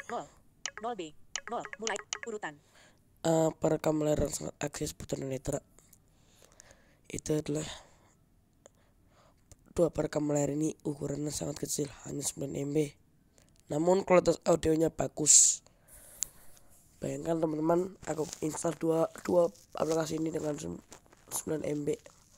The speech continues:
Speaker 2: Lalu, ya itu bagus. Kualitasnya bagus banget.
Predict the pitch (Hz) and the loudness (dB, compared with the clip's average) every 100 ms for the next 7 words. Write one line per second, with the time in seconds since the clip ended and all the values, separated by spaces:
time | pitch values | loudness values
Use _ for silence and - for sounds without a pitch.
0 | - - - - - - - - 139 143 | -20 -20 -20 -20 -20 -20 -20 -12 -6 -2
1 | 160 165 - - - _ _ _ _ _ | 0 -2 -6 -20 -20 _ _ _ _ _
2 | - - - 78 - 76 76 - - - | -18 -16 -10 -10 -10 -10 -10 -4 2 2
3 | - - - - - _ _ - - 143 | 2 -8 -20 -20 -20 _ _ -16 -4 -4
4 | 139 139 160 147 139 160 151 139 139 139 | -2 -4 -2 -2 -4 -4 -6 -6 -8 -10